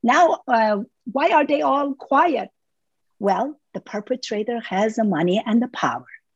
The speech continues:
So the Islamic organization, the, the Corporation for Islamic Organization, which is a head organization for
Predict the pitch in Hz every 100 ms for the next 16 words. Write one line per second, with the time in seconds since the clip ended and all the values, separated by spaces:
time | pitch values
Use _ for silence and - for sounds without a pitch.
0 | _ _ _ - - - 285 220 185 -
1 | _ - 226 208 208 240 - 302 320 330
2 | 311 - 240 233 220 208 185 190 190 202
3 | 190 180 180 208 202 285 277 247 214 233
4 | - 196 - 208 185 190 180 170 175 285
5 | 320 - 208 190 - 185 - - 214 202
6 | 190 170 170 170 - 175 - 175